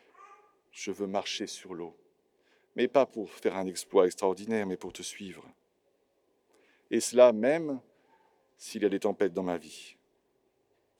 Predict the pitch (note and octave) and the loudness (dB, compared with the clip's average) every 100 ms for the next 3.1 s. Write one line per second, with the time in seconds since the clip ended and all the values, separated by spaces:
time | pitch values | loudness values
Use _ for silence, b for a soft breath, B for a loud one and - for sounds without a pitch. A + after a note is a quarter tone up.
0 | _ _ _ _ _ _ _ _ _ _ | _ _ _ _ _ _ _ _ _ _
1 | _ _ _ _ _ _ _ b b b | _ _ _ _ _ _ _ b b b
2 | b b b - - B2 C3 G#2+ C#3 C3 | b b b -16 0 4 4 4 0 0
3 | G2+ | -2